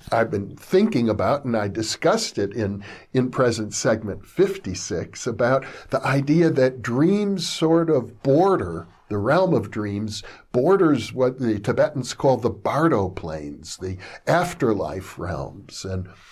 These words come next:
it seemed to me you probably can, uh, a skilled person could go very far into the afterlife realms, the af-, some, maybe the astral plane, but maybe even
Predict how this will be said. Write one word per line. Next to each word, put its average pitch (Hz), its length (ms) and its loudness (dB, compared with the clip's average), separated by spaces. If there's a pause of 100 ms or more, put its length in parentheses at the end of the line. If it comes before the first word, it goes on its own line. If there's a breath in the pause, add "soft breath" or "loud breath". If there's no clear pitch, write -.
(600 loud breath)
it 104 340 -8
seemed 165 400 2
to - 100 0
me 117 160 2
you 147 180 2
probably 143 460 2
can, 113 420 0
uh, 110 180 -2
a 107 80 -4
skilled 185 840 0
person 143 480 0
could 101 180 -6
go 107 220 0
very 156 340 0
far 147 500 0
into 113 360 0 (300 loud breath)
the - 180 -2
afterlife 110 840 0
realms, 95 840 -6
the 82 120 -6
af-, 113 320 -4 (320)
some, 101 320 -8
maybe 113 440 -6
the 123 400 -2
astral 131 440 2
plane, 175 460 0
but 104 160 0
maybe 127 380 0
even 139 440 2